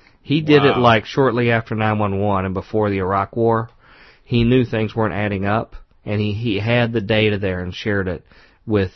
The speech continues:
Speaker 1: uh, with, uh, um, Joe, Joseph Farah. 'Cause
Speaker 2: Wow.
Speaker 1: Joseph Farah was originally skeptical of some things, and then he sort of drunk the Kool-Aid. Um, he says, "I question his attitude about nine one one and our need to attack Iraq.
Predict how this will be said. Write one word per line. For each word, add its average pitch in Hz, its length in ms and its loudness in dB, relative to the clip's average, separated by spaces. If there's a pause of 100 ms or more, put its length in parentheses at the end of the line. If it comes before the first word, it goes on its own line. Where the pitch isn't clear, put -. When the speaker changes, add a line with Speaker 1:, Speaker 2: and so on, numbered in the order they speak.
Speaker 1:
uh, 90 340 -2 (460)
with, 95 220 -4 (100)
uh, 82 400 -4
um, 80 600 -10 (500)
Joe, 101 380 0
Joseph - 400 -6
Farah. 110 280 2 (240)
'Cause 117 80 -4
Speaker 2:
Wow. 120 100 0
Speaker 1:
Joseph 127 300 2
Farah 135 280 4
was 110 140 0
originally 117 480 -2
skeptical 113 720 -4
of - 40 -4
some 107 160 -8
things, 107 400 -2
and 101 100 -6
then 95 120 -4
he 92 100 -6
sort 98 220 -4
of 82 80 -10
drunk 95 200 -4
the - 80 -16
Kool-Aid. 104 420 -4 (640)
Um, 98 380 0 (160)
he 117 120 -2
says, 113 200 -6
"I 120 140 2
question 160 440 -2
his 151 260 -2
attitude 127 440 -2
about 101 220 -4
nine 117 220 0
one 113 160 0
one 120 180 0
and 101 100 -2
our 98 80 -2
need 101 160 -4
to 101 60 -4
attack 101 340 -4
Iraq. 98 360 -6